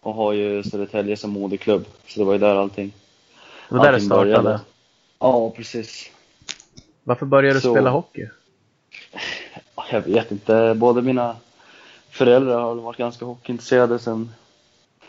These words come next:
Speaker 1: tidig ålder och jag tyckte det var... Ja, jag fick, jag åkte ju skridskor långt innan egentligen jag började, eller jag var nere på isen på vintrarna och sådär. Jag spelade mycket fotboll och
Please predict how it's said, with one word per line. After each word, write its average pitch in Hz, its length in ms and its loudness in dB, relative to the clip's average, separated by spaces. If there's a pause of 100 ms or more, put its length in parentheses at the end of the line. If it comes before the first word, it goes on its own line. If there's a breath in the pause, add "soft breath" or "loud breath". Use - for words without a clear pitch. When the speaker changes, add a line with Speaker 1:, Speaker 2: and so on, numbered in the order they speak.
(340 soft breath)
Speaker 1:
tidig 120 340 2
ålder 120 300 -2
och 113 120 -4
jag 113 280 -6 (320)
tyckte 123 280 -2
det 117 80 4
var... 110 260 2 (400)
Ja, 117 200 -6
jag 117 120 0
fick, 123 180 -4
jag 120 120 4
åkte 117 200 0
ju 123 40 2
skridskor 110 460 -6
långt 107 320 -6
innan 104 440 -8
egentligen 110 420 -4
jag 104 120 -4 (560 loud breath)
började, 113 520 4 (100)
eller 110 180 -2
jag 101 200 -4
var 113 140 -6
nere 110 120 -6
på 110 120 -8
isen 110 300 -6
på 110 80 -8
vintrarna 104 400 -6
och 110 120 -6
sådär. 101 320 -6
Jag - 80 -20
spelade 104 320 0
mycket 107 280 -6
fotboll 104 340 -2
och 101 160 -2